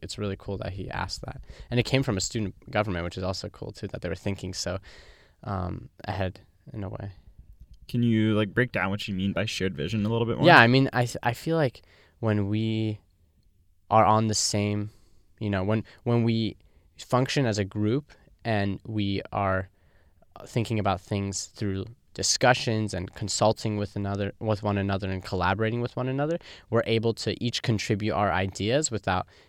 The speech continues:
Speaker 1: you know, having fear of being judged or, or worrying that we'll be misrepresented or our voices won't be heard. But when we have that space, we can each contribute and we can work together to build a vision that has,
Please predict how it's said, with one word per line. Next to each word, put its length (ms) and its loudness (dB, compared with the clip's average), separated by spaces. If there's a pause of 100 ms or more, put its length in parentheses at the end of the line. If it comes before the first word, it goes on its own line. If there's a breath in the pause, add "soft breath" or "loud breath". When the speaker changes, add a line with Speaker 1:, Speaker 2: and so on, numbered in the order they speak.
(140 soft breath)
Speaker 1:
you 100 -6
know, 220 -2 (720)
having 320 2
fear 460 -2
of 100 -4
being 260 -4
judged 760 -2
or, 340 -2 (380)
or 320 -2 (580)
worrying 520 2
that 120 0
we'll 140 -2
be 160 -4
misrepresented 920 -4
or 60 -2
our 100 0
voices 380 -4
won't 140 -6
be 100 -8
heard. 260 -2
But 120 0
when 80 -2
we 80 0
have 180 0
that 140 0
space, 520 -2
we 80 -4
can 200 -6
each 260 -6
contribute 600 -4 (400 loud breath)
and 160 -2
we 80 -2
can 200 -2
work 200 0
together 300 2
to 100 -4
build 320 0
a 60 0
vision 520 -4
that 160 0
has, 340 -4